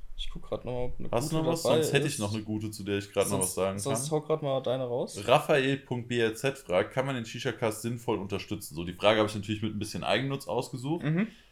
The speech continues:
Speaker 2: Es gibt noch keine Möglichkeit, den Shisha-Cast direkt zu unterstützen und ich glaube auch nicht, dass es zum jetzigen Zeitpunkt Sinn machen würde.
Speaker 1: Ja.
Speaker 2: Was man allerdings machen kann,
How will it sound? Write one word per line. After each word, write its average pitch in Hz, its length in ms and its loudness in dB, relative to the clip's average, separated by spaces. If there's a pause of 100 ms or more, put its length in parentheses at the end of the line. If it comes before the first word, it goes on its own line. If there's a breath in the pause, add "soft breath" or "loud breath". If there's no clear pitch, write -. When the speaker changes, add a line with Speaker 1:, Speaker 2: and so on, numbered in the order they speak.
(420 loud breath)
Speaker 2:
Es 143 200 6
gibt 196 180 -4
noch 175 160 4
keine 160 300 6
Möglichkeit, 151 680 4
den 123 120 0
Shisha-Cast 131 960 2
direkt 110 340 2
zu - 180 -4
unterstützen 98 680 -2
und 107 80 0
ich 107 160 0
glaube 110 260 8
auch 92 140 2
nicht, 113 240 -2
dass 107 160 0
es - 160 -6
zum 98 140 -4
jetzigen 101 360 -2
Zeitpunkt 90 440 -2
Sinn 120 160 2
machen 143 300 0
würde. 151 240 0
Speaker 1:
Ja. 165 80 -4 (460 soft breath)
Speaker 2:
Was 135 160 6
man 135 140 2
allerdings 110 340 0
machen 147 300 2
kann, 156 320 2